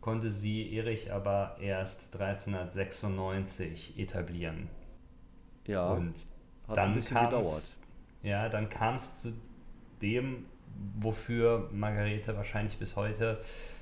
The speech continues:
Speaker 1: Weltruhm erlangt hat und, ähm, was ihr ihren Platz in den großen Frauen der Geschichte auf jeden Fall eingebracht hat. Am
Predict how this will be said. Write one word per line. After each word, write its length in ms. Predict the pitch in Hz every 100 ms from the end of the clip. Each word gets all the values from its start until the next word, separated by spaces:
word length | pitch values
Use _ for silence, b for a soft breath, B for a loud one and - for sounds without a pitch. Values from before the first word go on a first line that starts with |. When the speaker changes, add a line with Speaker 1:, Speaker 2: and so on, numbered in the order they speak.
| B
Speaker 1:
Weltruhm 640 | 110 120 - 127 127 131
erlangt 540 | 107 110 113 120 - -
hat 240 | 117 -
und, 420 | - 101 101 98
ähm, 240 | 92 95 95 B B B B -
was 300 | 104 - -
ihr 340 | 113 107 - - -
ihren 260 | 101 104
Platz 440 | - 101 104 - -
in 180 | 107
den 160 | 95 101
großen 380 | 101 98 - 101
Frauen 360 | - 95 98
der 120 | 95 92
Geschichte 500 | - 104 - 98 -
auf 120 | -
jeden 240 | 110 104
Fall 260 | - 95 -
eingebracht 680 | 110 127 110 87 82 -
hat. 240 | 95 110 - - B B B B B B B
Am 420 | 107 107 110